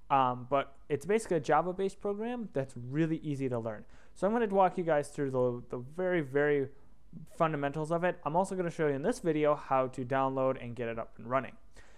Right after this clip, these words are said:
Now, I have Processing here. It's Processing three point zero point one in, uh, on my desktop, my very clean desktop. But if you guys don't have it, which I'm assuming you wouldn't, you would go to any web browser. I'm gonna be using Google Chrome, and you type in the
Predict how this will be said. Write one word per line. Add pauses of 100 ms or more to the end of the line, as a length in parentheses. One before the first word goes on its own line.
(200)
Now,
I
have
Processing
here.
It's
Processing
three
point
zero
point
one (640)
in,
uh,
on
my
desktop, (100)
my
very
clean
desktop. (540)
But
if
you
guys
don't
have
it,
which
I'm
assuming
you
wouldn't, (300)
you
would
go
to
any
web
browser.
I'm
gonna
be
using
Google
Chrome,
and
you
type
in
the